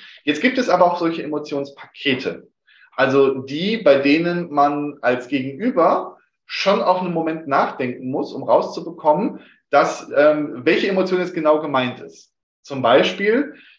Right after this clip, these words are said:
ähm, das Thema Sicherheit oder Unsicherheit. „Ich fühle mich unsicher in deiner Nähe.“ Ja, was heißt das? Nicht? Also meistens ist das dann nämlich eine zurückges-, ein zurückgespielter Vorwurf,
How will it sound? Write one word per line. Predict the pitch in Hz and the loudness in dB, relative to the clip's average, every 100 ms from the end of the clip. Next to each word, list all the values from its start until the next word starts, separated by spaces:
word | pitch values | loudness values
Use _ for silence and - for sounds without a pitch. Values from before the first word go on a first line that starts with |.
| _ | _
ähm, | 147 156 160 | 2 2 2
das | 151 151 | 0 0
Thema | 175 165 131 | -2 -2 -2
Sicherheit | 190 - 113 104 95 110 | -2 0 0 -2 -4 -4
oder | 120 | -4
Unsicherheit. | 165 165 117 - 92 - - - - _ _ _ _ _ _ - | -2 -4 -6 -4 -6 -6 -12 -16 -20 _ _ _ _ _ _ -12
„Ich | 147 | -8
fühle | - 247 214 | 0 2 2
mich | 185 196 | 2 2
unsicher | 220 196 123 123 117 95 | 2 4 0 -2 -4 -4
in | 98 | -4
deiner | 95 98 | -4 -4
Nähe.“ | 95 92 87 | -6 -6 -2
Ja, | 123 135 | 2 2
was | 127 | 4
heißt | 165 156 - | 2 2 -2
das? | - - _ - | -8 -10 _ -8
Nicht? | 170 - - | -6 -4 -2
Also | 123 127 123 - - - | 2 2 0 -6 -20 -6
meistens | 127 175 190 190 | 0 2 0 -4
ist | 165 160 | -4 -4
das | 165 | -2
dann | 170 | -2
nämlich | 151 151 151 | -2 -6 -6
eine | 131 131 | -6 -6
zurückges-, | 131 127 - - 190 - _ | -6 -4 -2 -2 -6 -8 _
ein | 131 127 | -10 -10
zurückgespielter | - 151 190 170 170 165 147 | -4 -4 -4 -4 -4 0 0
Vorwurf, | - 127 135 143 185 381 - | 0 4 4 6 4 2 -2